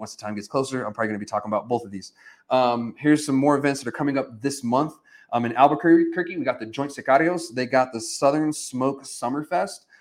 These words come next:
Um, that's gonna be July twenty-ninth and thirtieth. There's gonna be some rappers there. It looks like we're gonna have a bunch of old school rappers that, you know, are well known. If you guys don't know, look it up online. Um, that's gonna be at the Rio Rancho Event Center, same place that the High Times Cannabis Cup is gonna be in September.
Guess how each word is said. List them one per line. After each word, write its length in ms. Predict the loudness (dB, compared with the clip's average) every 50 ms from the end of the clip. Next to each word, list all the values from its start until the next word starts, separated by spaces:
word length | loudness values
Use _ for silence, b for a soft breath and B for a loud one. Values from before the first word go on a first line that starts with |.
| b b b
Um, 100 | -4 -4
that's 140 | -4 -4 -4
gonna 120 | -4 -4
be 60 | -4 -4
July 300 | -4 -2 2 2 2 2
twenty-ninth 500 | -2 -6 -8 -6 -6 -6 -6 -8 -10 -12 -10
and 200 | -8 -8 -6 -4
thirtieth. 380 | -2 -2 -2 -2 -4 -8 -8
There's 160 | -10 -10 -6 -4
gonna 140 | -6 -4
be 100 | -4 -6
some 160 | -8 -8 -8 -6
rappers 380 | -4 -4 -4 -4 -8 -10 -8
there. 140 | -8 -8 -8
It 20 |
looks 160 | -8 -10 -8 -10
like 100 | -12 -10
we're 60 | -8
gonna 140 | -8 -6 -6
have 100 | -6 -8
a 40 |
bunch 180 | -8 -12 -12 -14
of 40 | -12 -10
old 120 | -12 -10
school 200 | -10 -10 -8 -4
rappers 400 | 0 0 0 0 -2 -6 -8 -6
that, 180 | -6 -8 -8 -8 -10
you 80 | -12 -10
know, 60 | -10
are 120 | -8 -8
well 180 | -4 -2 -2 -2
known. 320 | -2 -2 -2 -2 -2 -2 -4 B B B B B B B
If 100 | -12 -10
you 60 | -2
guys 220 | 2 2 2 2 2
don't 180 | 0 -2 -2 -2
know, 300 | -2 -2 -4 -4 -6 _ -16
look 120 | -14 -10 -6
it 60 | -6
up 100 | -2 0
online. 500 | -2 0 0 0 0 2 2 0 -2 0 0
Um, 160 | 0 2 2
that's 180 | 0 0 0
gonna 140 | 0 0 2
be 100 | 2 2
at 100 | 0 0
the 60 | -4 -8
Rio 220 | -4 -2 -2 0
Rancho 420 | 0 0 -2 -2 -4 -6 -8 -8 -8
Event 380 | -8 -10 -10 -8 -8 -8 -8
Center, 260 | -8 -8 -8 -8 -8
same 240 | -10 -12 -12 -12 -12
place 300 | -10 -8 -10 -10 -8 -6
that 220 | -4 -4 -4 -4 -4
the 120 | -6 -2
High 160 | 0 0 -2
Times 320 | -2 -2 -8 -8 -8 -8 -12
Cannabis 360 | -12 -12 -10 -10 -10 -14 -14
Cup 220 | -10 -12 -12 -12
is 80 | -12 -20
gonna 160 | -20 -18 -18
be 300 | -14 -14 -14 -14 -14 -16 b b b b b b -8
in 200 | -6 -6 -6 -6
September. 600 | -8 -10 -12 -14 -14 -8 -6 -6 -6 -6 -12 -16